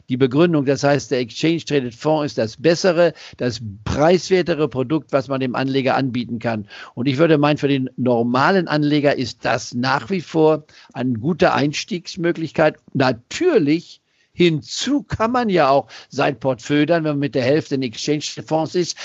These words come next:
was macht man mit der anderen Hälfte? Man kann es dann auch sch-, ausschmücken, nicht wahr? Oder auslegen mit anderen gemanagten Fonds und dann vergleichen, wer ist besser,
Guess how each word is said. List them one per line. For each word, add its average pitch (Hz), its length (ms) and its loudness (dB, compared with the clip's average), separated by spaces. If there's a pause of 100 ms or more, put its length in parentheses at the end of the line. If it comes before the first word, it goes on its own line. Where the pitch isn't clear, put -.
(120)
was 135 200 0
macht 156 160 2
man 147 100 0
mit 139 80 -2
der 151 80 4
anderen 196 200 2
Hälfte? 139 280 0
Man 117 180 -4
kann 131 160 -4
es 127 120 -4
dann 131 180 0
auch 131 140 0
sch-, - 140 -6 (340)
ausschmücken, 160 800 0
nicht 160 140 -6
wahr? 156 200 4 (200)
Oder 135 280 2
auslegen 143 960 2 (220)
mit 139 260 -2
anderen 156 400 0
gemanagten 160 540 0
Fonds 113 300 -6
und 120 80 -6
dann 156 100 -2
vergleichen, 180 640 0
wer 135 140 -2
ist - 160 -10
besser, 180 400 0